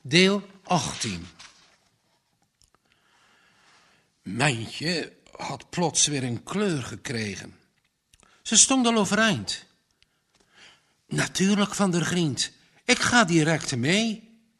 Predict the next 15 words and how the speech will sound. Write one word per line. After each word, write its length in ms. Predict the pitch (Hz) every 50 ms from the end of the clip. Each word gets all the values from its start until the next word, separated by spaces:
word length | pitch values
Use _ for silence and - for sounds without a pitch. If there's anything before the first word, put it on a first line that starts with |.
| _ _ _ _ _ _ _ _ _ _ _
Praat 300 | - 269 254 254 247 247
niet 200 | 196 170 127 143
meer 380 | 156 147 135 127 117 101 - - _ _ _ _ _ _
over 300 | _ 190 190 160 151 170
wat 200 | 165 175 160 -
er 120 | 165 143 113
gebeurd 480 | 123 131 113 165 190 208 185 - -
is." 560 | - - 120 107 - - - - - - - _ _ _ _ _ _ _ _ _ _ _ _ _ _ _ _ _ _ - - - - - - _ _
"Je 140 | - 151 139
vindt 200 | 170 208 180 185
het 80 | 175
toch 120 | - 190 170
wel 160 | 185 190 165
goed, 240 | - 202 202 190 -
vader? 600 | - - 170 156 143 139 127 131 170 190 185